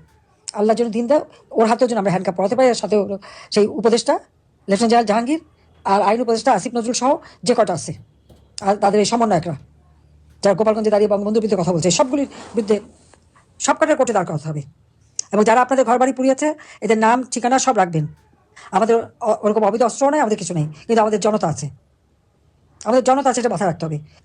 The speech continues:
তবে আমি একটা আশার কথা বলি যে আমাদের যারা জেল খেটে একবার এসেছে, তারা কিন্তু এখন খুবই শক্তিশালী এবং সাহস হয়ে গেছে।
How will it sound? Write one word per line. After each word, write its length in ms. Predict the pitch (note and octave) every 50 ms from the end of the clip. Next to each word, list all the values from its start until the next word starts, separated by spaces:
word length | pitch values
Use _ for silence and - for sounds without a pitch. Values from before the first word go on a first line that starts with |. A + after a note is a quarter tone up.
| _ -
তবে 140 | A#3+ A#3+ C4
আমি 100 | C4+ C#4+
একটা 180 | C#4 C#4+ D4 C#4+ C4+ - - _ _ _ _ _ _ _ _ -
আশার 220 | A#3+ - D4 C4+ C#4+
কথা 120 | C4+ C#4
বলি 140 | C4+ C#4 C#4
যে 100 | B3+ C4
আমাদের 240 | C4+ B3 B3+ C4 C4+ B3+
যারা 180 | A3+ B3 B3 C4+
জেল 140 | A#3 A3+ B3
খেটে 180 | B3 - C4 C#4
একবার 200 | B3+ A#3 C4 A#3+ - - - - - - _ _ _ _ _ - -
এসেছে, 300 | - G#3+ G3+ E4+ D#4+ D#4 - - _ _ _ _ _ _ -
তারা 180 | - B3+ C4+ D4
কিন্তু 140 | D4 C#4 C#4
এখন 120 | C4+ C4+ B3 A#3 -
খুবই 140 | - C#4+ C#4
শক্তিশালী 340 | C4 C4 - A#3+ A3+ A#3+
এবং 120 | A#3+ G#3 F3+ -
সাহস 140 | G#3 F3+ -
হয়ে 120 | F3+ E3 D#3+
গেছে। 180 | D#3+ E3 -